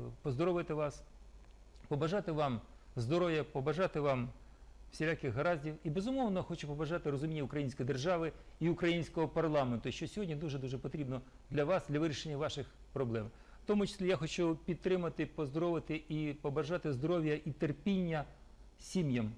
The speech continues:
загиблих афганців, вдовам і всім тим, хто не дочекався, е, своїх рідних і близьких. Тримайтесь, і наш комітет продовжить роботу в цьому напрямку, щоб підтримати вас. Як говорячи і продовжуючи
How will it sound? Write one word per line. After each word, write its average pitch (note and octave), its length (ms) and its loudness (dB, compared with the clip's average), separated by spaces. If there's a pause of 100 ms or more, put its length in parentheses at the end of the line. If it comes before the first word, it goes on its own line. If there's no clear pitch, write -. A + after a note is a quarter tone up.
(200)
загиблих A#2 560 0 (600)
афганців, A#2 600 -4 (600)
вдовам A#2+ 480 2 (760)
і C#3 60 0
всім G3+ 260 0
тим, E3+ 180 0
хто D3 220 -2
не C3 120 0
дочекався, B2+ 920 -2 (280)
е, C3 200 -6
своїх C3 580 -4 (260)
рідних B2 500 -2
і - 40 0
близьких. A#2 500 -6 (140)
Тримайтесь, F3+ 580 -4 (500)
і E3 280 0
наш F#3 340 0
комітет F3+ 460 -2
продовжить D#3+ 560 2
роботу D#3+ 360 0 (400)
в - 40 -18
цьому C#3+ 240 0
напрямку, D3 440 -2
щоб C3 140 -6
підтримати B2+ 520 -2
вас. G#2 200 -2
Як - 160 -8
говорячи G#3+ 520 2 (380)
і C#3 80 0
продовжуючи E3 840 4